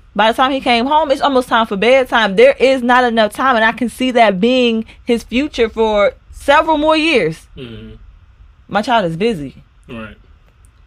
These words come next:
Speaker 2: Keep them busy. Sports activities.
Speaker 1: Yeah.
Speaker 2: Being a good parent.
Speaker 1: Yeah, if you
Speaker 2: That's
Speaker 1: don't
Speaker 2: the
Speaker 1: train your
Speaker 2: solution.
Speaker 1: mind, somebody else will train it for you.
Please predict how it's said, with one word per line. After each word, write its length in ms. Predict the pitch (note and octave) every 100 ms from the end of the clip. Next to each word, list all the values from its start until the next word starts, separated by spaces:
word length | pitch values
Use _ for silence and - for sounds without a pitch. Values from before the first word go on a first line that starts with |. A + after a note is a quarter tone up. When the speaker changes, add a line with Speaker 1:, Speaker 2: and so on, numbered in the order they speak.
| - _ _ _ - - _ - - - - -
Speaker 2:
Keep 220 | - D3
them 160 | D3+ D3
busy. 420 | C3+ A#2+ B2+ C3 - - _ - _ - _ _
Sports 500 | - - C3+ C3 -
activities. 800 | C3 A2+ B2 A2 G#2+ G#2+ A2 -
Speaker 1:
Yeah. 560 | G3 B3 D#4 G#3 E3+ E3+ - - _
Speaker 2:
Being 320 | - C3 C3 B2+
a 60 |
good 200 | A2 A#2+
parent. 380 | - G#2 F#2+ F#2+ _ _ _ - - -
Speaker 1:
Yeah, 160 | A#3+
if 60 | G#3+
you 100 | A#3
Speaker 2:
That's 120 | D4
Speaker 1:
don't 60 | D4
Speaker 2:
the 40 |
Speaker 1:
train 240 | - C#4 C4
your 80 | B3+
Speaker 2:
solution. 80 | A#3+
Speaker 1:
mind, 240 | B3 A#3+
somebody 260 | C4 A#3+ A3+
else 140 | A#3
will 100 | G#3+
train 220 | A#3 G#3
it 80 | F#3
for 200 | G3 F#3
you. 180 | C#3+